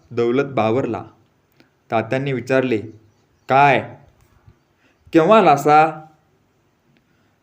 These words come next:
कशाला हवी तुला ती चौकशी? आणि हो रे, आज बैलांचा सण आहे ना, गाडी जुंपायची नव्हती ना?" पण बळीला भारी जखम झाली होती.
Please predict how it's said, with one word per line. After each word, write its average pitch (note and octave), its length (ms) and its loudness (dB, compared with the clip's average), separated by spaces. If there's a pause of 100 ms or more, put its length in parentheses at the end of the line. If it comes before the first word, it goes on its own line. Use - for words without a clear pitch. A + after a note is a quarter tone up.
(120)
कशाला E3+ 340 2
हवी F3+ 220 6
तुला G3 240 4
ती F#3+ 140 -4
चौकशी? D#3+ 640 2 (680)
आणि D#3 140 -4
हो F#3+ 220 4
रे, E3 380 2 (340)
आज E3+ 220 4
बैलांचा E3 520 2
सण F#3+ 240 -2
आहे E3+ 180 0
ना, E3 380 -2 (440)
गाडी D#3 220 6
जुंपायची F3+ 500 2
नव्हती E3 280 -2
ना?" G3 240 2 (1500)
पण F3+ 280 2
बळीला D3+ 400 2
भारी D3+ 320 -6
जखम D#3+ 340 -2
झाली B2+ 200 -4
होती. A2+ 440 -8